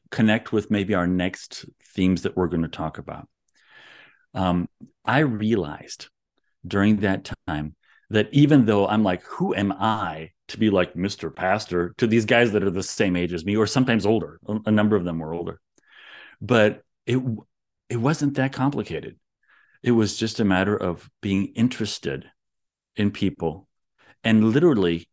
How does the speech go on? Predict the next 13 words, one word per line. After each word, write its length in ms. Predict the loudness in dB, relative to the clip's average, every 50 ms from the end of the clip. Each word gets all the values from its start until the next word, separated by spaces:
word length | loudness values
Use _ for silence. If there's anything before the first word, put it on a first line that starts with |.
| _ _ _ -8
this 180 | -6 -4 -4 -4
is 140 | -2 0 0
what 140 | 0 0
would 100 | 0 -4
happen. 400 | -4 -6 -12 -12 -16 -20 -20 -20 _ _ _ _ _ _ _ _ -4
I'd 180 | -2 -2 -2 0
say, 400 | 2 2 4 4 2 0 -4 _ _ _ _ -6
"Hey, 320 | -4 -2 -2 -4 -6 _ _ _ _ _ _ _ _ _ _ _ _ _ -2
um, 340 | 0 0 2 0 0 -4 -6 _ _ _ _ _ _ _ -2
let's 140 | -2 0 0
go 100 | 0 2
grab 220 | 2 2 2 0
coffee." 360 | -2 -6 -8 -8 -12 -20 _